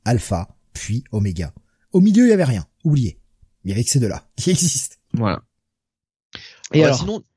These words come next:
Speaker 3: niveau continuité, oui, ils réutilisent aussi des vieux trucs comme la Life Foundation, et cetera. Donc ça, c'est, ça, c'est plutôt positif.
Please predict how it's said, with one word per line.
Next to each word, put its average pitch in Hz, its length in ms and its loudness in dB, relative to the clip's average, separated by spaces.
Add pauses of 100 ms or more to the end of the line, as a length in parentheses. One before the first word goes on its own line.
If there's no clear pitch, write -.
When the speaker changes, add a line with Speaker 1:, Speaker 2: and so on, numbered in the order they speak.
(140)
Speaker 3:
niveau 131 240 -4
continuité, 139 540 -2
oui, 165 160 0
ils 101 80 0
réutilisent 104 420 0
aussi 104 260 0
des 104 120 0
vieux 95 200 -2
trucs 120 420 -2
comme 92 160 -2
la 92 100 2
Life 101 200 0
Foundation, 98 420 -4
et 95 100 -6
cetera. 143 320 -2
Donc 92 120 -8
ça, 131 120 -2
c'est, 127 180 -10
ça, 170 100 0
c'est 147 140 0
plutôt 120 260 -6
positif. 117 520 -6